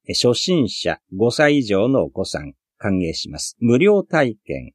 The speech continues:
一ヶ月間の無料体験があります。毎週土曜日午後二時から三時半がお子さんです。そして午後二時から四時半が大人。場所は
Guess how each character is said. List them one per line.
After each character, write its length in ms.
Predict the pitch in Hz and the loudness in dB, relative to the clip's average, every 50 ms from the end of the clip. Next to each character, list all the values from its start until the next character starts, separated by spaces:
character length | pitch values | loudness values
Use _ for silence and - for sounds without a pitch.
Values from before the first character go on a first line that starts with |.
| _ | _
一 140 | - 98 - _ | -14 -14 -12 _
ヶ 160 | - 117 117 | -4 -2 -2
月 220 | 117 107 101 - | -2 -2 -4 -6
間 180 | - 78 82 104 | -6 -4 -2 0
の 140 | 143 139 - | 0 0 0
無 100 | 92 92 | -2 -4
料 200 | 92 92 85 - | -2 -2 -4 -4
体 180 | - 82 67 | -6 -10 -10
験 220 | - 64 67 82 95 | -10 -10 -8 -8 -6
が 60 | 76 | -8
あ 20 | |
り 100 | 60 64 | -8 -12
ま 100 | - - | -14 -14
す。 200 | - - - _ _ _ _ _ _ _ _ _ _ _ _ _ _ _ _ - - | -14 -14 -14 _ _ _ _ _ _ _ _ _ _ _ _ _ _ _ _ -4 0
毎 200 | 120 160 220 220 | 2 4 4 2
週 180 | - - 220 202 | 4 4 4 4
土 180 | 190 196 190 | 4 4 4
曜 220 | 196 208 208 196 156 | 4 4 4 4 4
日 180 | 135 135 - 113 | 2 0 0 2
午 180 | 127 175 175 | 2 2 4
後 260 | 147 135 123 120 - _ - | 4 4 4 4 2 _ -2
二 260 | 104 120 147 196 220 | 2 2 4 4 4
時 200 | 214 202 190 170 | 2 0 -2 -2
か 160 | - 139 131 | 0 0 2
ら 200 | 123 120 117 - _ _ _ _ _ _ _ _ | 2 2 0 0 _ _ _ _ _ _ _ _
三 400 | - - - 175 190 196 196 190 | -8 -2 0 2 2 4 2 0
時 160 | 175 170 170 | 0 -2 -4
半 360 | 156 - 170 165 123 98 87 | -2 0 0 0 0 0 0
が 180 | 101 139 151 - _ _ _ _ _ | 0 -2 -2 -4 _ _ _ _ _
お 60 | - | -4
子 80 | - 120 | -4 -4
さ 160 | - - 104 | -2 -2 -4
ん 80 | 87 76 | -4 -4
で 100 | - 82 | -6 -8
す。 180 | - - - _ _ _ | -10 -12 -14 _ _ _
そ 140 | - - 95 | -10 -8 -6
し 100 | - - | -6 -4
て 180 | - 113 104 90 | -2 -2 0 2
午 180 | 98 151 170 | 4 4 4
後 140 | 143 123 107 | 4 4 4
二 240 | 110 120 151 190 214 | 4 6 6 6 6
時 220 | 196 190 180 - | 4 4 2 0
か 220 | - - 117 110 107 | 0 0 0 2 2
ら 200 | 117 135 - - _ _ _ _ _ _ - | 2 0 0 -2 _ _ _ _ _ _ -2
四 200 | 95 110 117 135 | 4 6 6 6
時 220 | 131 165 196 185 | 6 4 0 0
半 300 | - - 196 170 120 104 | 2 2 2 2 2 2
が 200 | 117 143 120 - | 0 -2 -2 -2
大 100 | - 85 | -6 -10
人。 360 | - - 127 123 110 98 95 - _ _ - | -6 -2 0 0 0 -2 -4 -8 _ _ -4
場 180 | 104 120 127 | -2 -2 0
所 180 | 123 - 170 160 | 0 0 0 2
は 220 | 156 151 143 - | 4 2 2 0